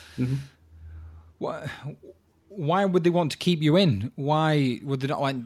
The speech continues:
Speaker 2: want to let you flourish in your own route?
Speaker 1: Yeah, and, uh, it's not, it's not because they don't want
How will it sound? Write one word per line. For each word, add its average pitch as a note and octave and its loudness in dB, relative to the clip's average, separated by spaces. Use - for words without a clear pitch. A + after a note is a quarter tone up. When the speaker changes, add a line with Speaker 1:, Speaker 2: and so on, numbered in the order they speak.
Speaker 2:
want C#3 -4
to - -4
let B2 -2
you A2+ -4
flourish C3 2
in B2+ 2
your B2+ 2
own D#3 2
route? F#2+ -4
Speaker 1:
Yeah, - 2
and, F3+ -2
uh, - -12
it's E3+ 0
not, C4 6
it's D#3 -4
not F#3+ 0
because E3 2
they C3+ 4
don't C3 4
want B2+ 0